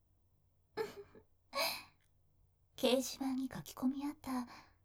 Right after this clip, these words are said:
M 豚おじさんですか？<sighs> よかった。間違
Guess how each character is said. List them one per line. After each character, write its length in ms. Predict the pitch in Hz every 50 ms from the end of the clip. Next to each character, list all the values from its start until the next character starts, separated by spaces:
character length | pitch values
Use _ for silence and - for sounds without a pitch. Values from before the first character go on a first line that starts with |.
| - - _ - - - - _ _ _ -
M 320 | - 190 175 185 208 247
豚 320 | 262 - 311 320 - 339 339 349
お 40 | 359
じ 160 | 359 - 381
さ 160 | - - - 294
ん 240 | 285 294 269 262 - - - - _ _ _ _ _ _ _ _ - - _ _ _ -
で 180 | 233 254 277 294
す 160 | - - -
か？ 320 | - - 208 208 285 359 - - _ _ _ _ _ _ _ _ _ _ _ _ _ _ _ _ _ _ _ _ _ _ _ _ _ _ _
<sighs> 2000 | - 880 880 880 932 - - - 880 807 - - - - 679 719 762 - - - - - - - - - - - _ _ _ _ _ _ _ _ _ _ _ -
よ 180 | 254 269 277
か 160 | 277 - 262
っ 80 | 254 - - _ _ _ _ -
た。 80 | - 285 302 302 - 311 302 302 - - - - - - - - - - - - - - - _ _ _ _ _ _ _ _ -
間 140 | 269 262
違 20 | 262